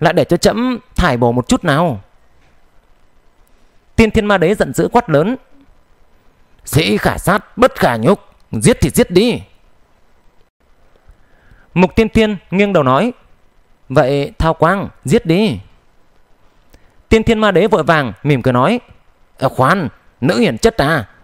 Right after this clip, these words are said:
Đông Cung Tây Cung hẳn chỉ là lời vui đùa thôi phải không?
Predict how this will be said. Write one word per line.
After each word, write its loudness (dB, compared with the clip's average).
Đông 2
Cung 2
Tây 2
Cung -2
hẳn -4
chỉ -4
là 0
lời 0
vui 2
đùa 0
thôi -2
phải -2
không? -2